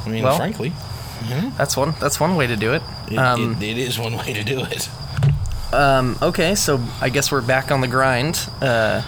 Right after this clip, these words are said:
Speaker 1: Back
Speaker 2: as
Speaker 1: on the
Speaker 2: opposed
Speaker 1: grind.
Speaker 2: to last episode, which was getting our grind on or something like that.
Speaker 1: I thought it was we're still grinding. I, I don't know. We're, this is so amateur.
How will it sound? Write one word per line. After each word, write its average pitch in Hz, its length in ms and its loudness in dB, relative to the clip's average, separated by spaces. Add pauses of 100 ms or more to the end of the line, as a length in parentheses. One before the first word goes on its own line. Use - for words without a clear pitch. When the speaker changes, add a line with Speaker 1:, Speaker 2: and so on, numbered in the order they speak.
(340)
Speaker 1:
Back 139 100 -2
Speaker 2:
as 139 160 4
Speaker 1:
on - 60 2
the - 60 -2
Speaker 2:
opposed 143 340 2
Speaker 1:
grind. 127 300 2
Speaker 2:
to 113 60 -2
last 135 340 4
episode, 120 440 0
which 117 280 -2
was 113 340 0
getting 123 200 0
our 120 80 2
grind 127 360 4
on 139 180 4
or 139 80 2
something 139 240 0
like 139 160 0
that. 143 180 0 (320)
Speaker 1:
I 127 120 0
thought 156 180 0
it 147 40 0
was 127 120 0
we're 120 320 -2
still 131 240 -2
grinding. 95 400 -2
I, 110 160 -4
I - 40 -2
don't 123 140 0
know. 95 120 0
We're, 117 80 0 (240)
this 131 240 -2
is - 60 -2
so 104 340 0
amateur. 87 500 -2